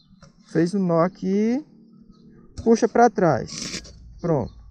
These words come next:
tá aqui. Aí você encaixa todinho o barbante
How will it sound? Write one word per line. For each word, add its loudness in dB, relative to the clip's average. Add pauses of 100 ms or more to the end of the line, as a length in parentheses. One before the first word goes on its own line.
(260)
tá 2
aqui. -8 (400)
Aí 2
você 0
encaixa 2
todinho 0 (240)
o -8
barbante 0